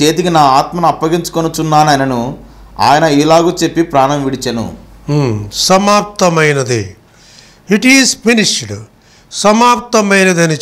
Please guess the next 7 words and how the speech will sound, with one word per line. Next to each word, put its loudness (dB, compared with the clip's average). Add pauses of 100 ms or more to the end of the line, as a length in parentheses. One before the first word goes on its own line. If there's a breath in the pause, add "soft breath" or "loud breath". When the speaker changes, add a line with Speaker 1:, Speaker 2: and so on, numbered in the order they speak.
Speaker 2:
చెప్పి -2 (560 soft breath)
ఆయన 0
తల 0
వంచి -4 (460 soft breath)
ఆత్మను -2
అప్పగించాడు. -10 (400 soft breath)
సమాప్తమైనదనగా 0